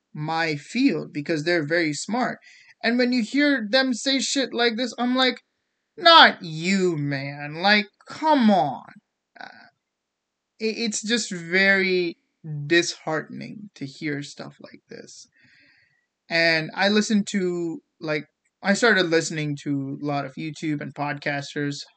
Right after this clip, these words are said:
Hasanabi and, uh, uh, the, uh, Majority Report is, like, two of my fav-, personal favorites. I listen to them all day long. They're extremely good sources of, uh, getting a different perspective of what's going,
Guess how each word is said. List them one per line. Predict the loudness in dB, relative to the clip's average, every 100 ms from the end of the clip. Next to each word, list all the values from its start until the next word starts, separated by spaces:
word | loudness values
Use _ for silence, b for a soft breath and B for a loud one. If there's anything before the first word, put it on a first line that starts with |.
| -6
Hasanabi | -6 -4 -4 -4 -2 -2 -4 -6
and, | -8 -8 -8 -10 -12
uh, | -16 -16 -16 -20 -20 b b b b b -20 -18
uh, | -16 -18 -18
the, | -14 -10 -8 -8 -12
uh, | -14 -12
Majority | -8 -4 -2 0 -2
Report | -4 -8 -10 -10 -12
is, | -16 -16
like, | -18 -12
two | -8
of | -6 -6
my | -8 -8
fav-, | -6 -6 -6
personal | -6 -6 -6 -8
favorites. | -8 -6 -8 -10
I | -8
listen | -8 -8 -8
to | -10
them | -10
all | -8 -6
day | -6 -6
long. | -6 -6 -6 -8
They're | -10 -12
extremely | -12 -10 -8 -6 -8
good | -8 -8
sources | -6 -4 -4 -6 -6 -8
of, | -12 -12 -16 B B B B B B -10
uh, | -8 -8 -8
getting | -4 -4 -2 -4 -6 -8 -12
a | -12
different | -8 -8 -8 -8
perspective | -8 -6 -6 -4 -2 -2 -4 -10
of | -10 -10 -16
what's | -16 -8 -8 -8
going, | -8 -8 -6 -8 -8